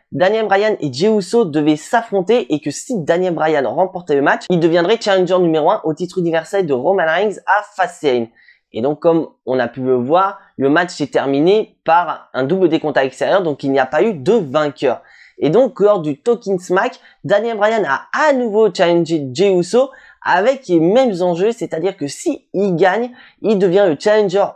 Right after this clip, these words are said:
officiel de Roman Reigns à Fastlane. Mais Paul Heyman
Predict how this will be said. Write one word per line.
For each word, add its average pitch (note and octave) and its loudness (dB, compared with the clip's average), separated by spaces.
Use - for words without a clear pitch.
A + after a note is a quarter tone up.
officiel F3+ 0
de C#3+ -2
Roman D3+ 0
Reigns F3 -2
à F#3 0
Fastlane. B2 -2
Mais A#3 2
Paul B3 4
Heyman G#3 0